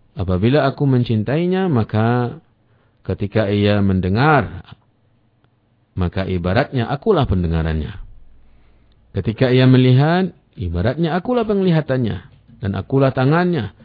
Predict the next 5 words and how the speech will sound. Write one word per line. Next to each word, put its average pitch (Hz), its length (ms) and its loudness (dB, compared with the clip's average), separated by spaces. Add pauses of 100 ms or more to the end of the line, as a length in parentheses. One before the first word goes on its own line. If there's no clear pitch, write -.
(300)
akulah 139 320 0
langkah-langkah 143 720 0
kakinya." 175 560 -4 (1040)
Kenapa? 175 640 2 (560)
Karena 160 320 2